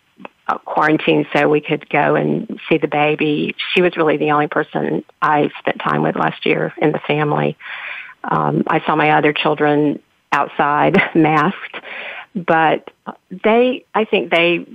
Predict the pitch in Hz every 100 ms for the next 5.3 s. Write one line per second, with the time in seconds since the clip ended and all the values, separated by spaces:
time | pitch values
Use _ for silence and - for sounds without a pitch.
0 | - 185 170 170 180 196 196 170 170 160
1 | 156 156 160 160 165 175 165 175 175 156
2 | - 160 160 156 151 156 151 165 170 160
3 | 156 156 151 - 160 156 156 165 151 -
4 | - - 175 165 156 160 160 170 - 147
5 | 151 156